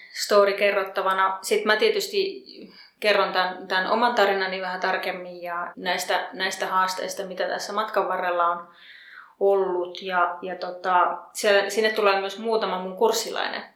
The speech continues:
kertoon, tota, vähän tämmönen yllätyspuhuja, niin tulee kertoon sitten, sitten oman kasvutarinansa. Ja sitten on, ö, viihdetaiteilija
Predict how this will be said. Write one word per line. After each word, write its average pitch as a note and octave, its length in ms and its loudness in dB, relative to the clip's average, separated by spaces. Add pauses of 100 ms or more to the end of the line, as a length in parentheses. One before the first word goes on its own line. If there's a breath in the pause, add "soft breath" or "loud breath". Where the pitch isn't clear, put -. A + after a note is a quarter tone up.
(160)
kertoon, F#3+ 420 0
tota, F#3 220 -2
vähän F#3 160 -2
tämmönen F#3+ 260 -2
yllätyspuhuja, F#3+ 760 2
niin F#3 180 -6
tulee F#3+ 240 2
kertoon G3 480 2
sitten, - 400 -2 (300)
sitten F#3+ 400 -6
oman F#3+ 340 0
kasvutarinansa. F#3 960 -2
Ja - 280 -6 (360)
sitten G3+ 420 -8
on, F#3 240 -10
ö, F3+ 300 -10
viihdetaiteilija G3+ 920 0